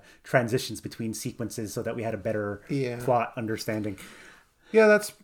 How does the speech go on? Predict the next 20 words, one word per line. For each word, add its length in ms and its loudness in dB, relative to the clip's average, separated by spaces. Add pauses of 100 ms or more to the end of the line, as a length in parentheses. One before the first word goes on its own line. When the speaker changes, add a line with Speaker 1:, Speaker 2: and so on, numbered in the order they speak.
(100)
Speaker 2:
like 140 -2
I 20 -2
said, 300 -6
that's 340 6
pretty 320 4
much 240 -2
the 120 -4
weakness 500 -4
of 260 -4
the 60 0
movie, 640 -2
is 300 -4
that 200 0
it's 200 -4
kind 240 -2
of 80 -2
working 300 2
against 300 -2
its 120 -10
strengths 720 -4